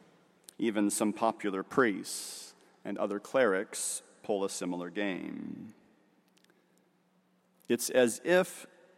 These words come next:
such people who wear the label Catholic answer the Lord's first question saying, "You are the Christ." But like Peter,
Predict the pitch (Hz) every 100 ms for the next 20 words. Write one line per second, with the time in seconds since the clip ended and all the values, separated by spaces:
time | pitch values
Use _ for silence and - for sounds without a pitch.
0 | _ - 135 - - 131 127 120 113 113
1 | 120 123 113 107 113 131 120 107 104 -
2 | 147 160 - 110 87 76 - - _ -
3 | - _ _ _ 147 214 214 190 185 165
4 | 160 156 156 147 - - 208 262 - -
5 | - 110 - - 110 113 113 - 131 127
6 | 123 127 123 - - - - 107 202 226
7 | - 151 147 - 190 165 - - - -
8 | - - _ _ _ _ _ _ _ _
9 | _ 143 143 147 214 - - 156 143 165
10 | 226